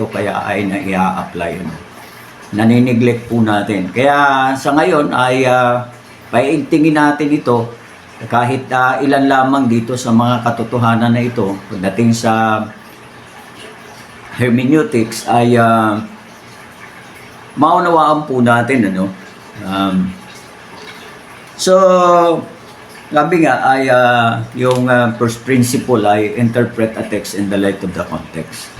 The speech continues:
So, kaya nga, dito, unang-una nating, ah, pag-uusapan, ano, ay, ah,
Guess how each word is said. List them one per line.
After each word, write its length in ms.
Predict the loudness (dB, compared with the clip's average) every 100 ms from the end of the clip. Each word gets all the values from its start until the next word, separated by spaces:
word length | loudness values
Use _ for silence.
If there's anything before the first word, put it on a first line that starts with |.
| -18 -18 -18 -12
So, 160 | -8 -2
kaya 320 | 0 2 0
nga, 400 | 0 -2 -6 -16 -20 -20 -20 -20 -20 -20 -20 -20 -12
dito, 560 | 0 0 2 2 2 0 -12 -10
unang-una 560 | -2 2 2 2 2 2
nating, 480 | 2 0 2 2 2
ah, 320 | 2 0 0
pag-uusapan, 880 | -2 0 -2 0 -2 0 0 -2 -2
ano, 240 | -2 -4 -10 -18 -20 -20 -20 -20 -20 -20 -4
ay, 320 | 2 4 4
ah, 480 | 4 4 4 0